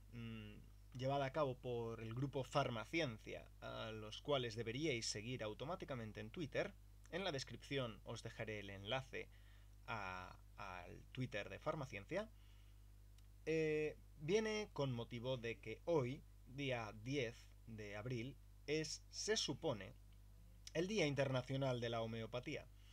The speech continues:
Tal día no está reconocido como tal por, por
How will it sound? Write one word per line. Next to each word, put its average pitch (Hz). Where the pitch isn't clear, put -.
Tal 240
día 208
no 156
está 135
reconocido 127
como 107
tal 139
por, -
por -